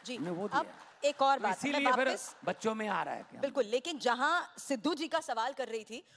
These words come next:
Speaker 1: उन्होंने तो ये भी कह दिया आप ही के फैसले पर सवाल उठाते हुए कि भगवंत मान ने मुफ्त की रेवड़ी के चक्कर में पंजाब को कर्ज में डाल दिया है। और पंजाब में कर्ज की बात का इस तौर पर जिक्र कर रहे हैं कि पंजाब सबसे बड़े कर्ज में है, यहां तक कि राज्यपाल की भी यही राय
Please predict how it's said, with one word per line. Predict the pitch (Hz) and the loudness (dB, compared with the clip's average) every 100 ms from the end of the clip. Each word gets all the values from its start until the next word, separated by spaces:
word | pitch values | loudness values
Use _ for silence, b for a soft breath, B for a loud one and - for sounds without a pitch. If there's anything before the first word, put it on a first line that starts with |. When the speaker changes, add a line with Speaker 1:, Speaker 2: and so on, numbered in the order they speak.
| b | b
Speaker 1:
उन्होंने | 285 359 403 | -2 0 0
तो | 403 | 0
ये | 392 277 | 0 0
भी | 370 | 0
कह | - 262 | 0 0
दिया | 240 277 | 2 2
आप | 262 240 | 4 2
ही | 294 | -4
के | 339 | -2
फैसले | 269 - 269 | -2 0 0
पर | 277 | 0
सवाल | 269 220 226 | -2 -2 -2
उठाते | 226 208 196 | -2 -4 -4
हुए | 226 302 | -6 -8
कि | 320 | -6
भगवंत | 208 190 262 339 | -6 -2 -2 -2
मान | 269 214 | -2 -2
ने | 202 240 339 B B - | -2 -2 -4 B B -2
मुफ्त | 240 392 - | 0 0 0
की | 403 | 2
रेवड़ी | - 233 285 403 | 4 4 2 2
के | 339 | -2
चक्कर | 277 262 294 277 | -4 -4 -4 -4
में | 392 - | -6 -2
पंजाब | 262 226 277 320 | -2 2 4 4
को | 311 | 0
कर्ज | 277 240 208 | -4 -4 -4
में | 220 | -2
डाल | 202 185 | 0 0
दिया | 185 180 | -2 -4
है। | 175 | -4
और | 247 | -6
पंजाब | - 240 240 262 | -2 0 2 2
में | 285 359 | 2 2
कर्ज | 269 269 | 0 0
की | 330 | 0
बात | 285 302 - | 2 2 2
का | 339 339 B B _ 320 | 0 -2 B B _ -8
इस | - | -2
तौर | 285 285 | 2 2
पर | 285 320 | 2 -2
जिक्र | 262 269 | -2 -4
कर | 262 | -2
रहे | 254 | -4
हैं | 339 | -4
कि | 359 | -6
पंजाब | - 269 254 311 | -4 -2 0 0
सबसे | - - - - 466 | 0 -4 -4 -4 -2
बड़े | 370 359 | 0 0
कर्ज | 349 302 254 | 0 -4 -4
में | 262 | -8
है, | 190 b b - | -10 b b -4
यहां | 233 | -2
तक | 254 294 | -2 -4
कि | 302 214 b b 208 | -4 -8 b b -6
राज्यपाल | 214 233 240 285 - 262 269 | 0 2 2 -2 2 2 2
की | 269 269 | -2 -8
भी | 294 | -8
यही | 269 202 196 247 | -6 -6 -6 -8
राय | 185 175 175 | -8 -6 -8